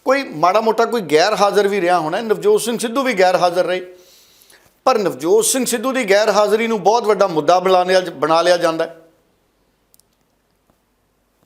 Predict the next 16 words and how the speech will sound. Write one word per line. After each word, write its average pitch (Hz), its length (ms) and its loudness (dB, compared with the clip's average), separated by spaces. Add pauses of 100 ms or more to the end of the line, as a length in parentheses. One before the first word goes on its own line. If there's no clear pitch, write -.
(520)
ਨਵਜੋਤ 147 500 -2
ਸਿੰਘ 226 240 -4
ਸਿੱਧੂ, 214 320 -2
ਹਾਲਾਂਕਿ 180 760 -2 (720)
ਉਹਨਾਂ 233 160 0
ਨੇ 247 60 2
ਇੱਕ 254 120 -2
ਤਸਵੀਰ 214 480 -4
ਜਾਰੀ 202 260 2
ਕੀਤੀ, 233 560 -10
ਉਹ 262 420 -2 (320)
ਕੁਝ 240 180 0
ਸਾਬਕਾ 226 520 0
ਪ੍ਰਧਾਨਾਂ 214 420 2
ਨਾਲ 160 180 0
ਮਿਲੇ। 117 260 -10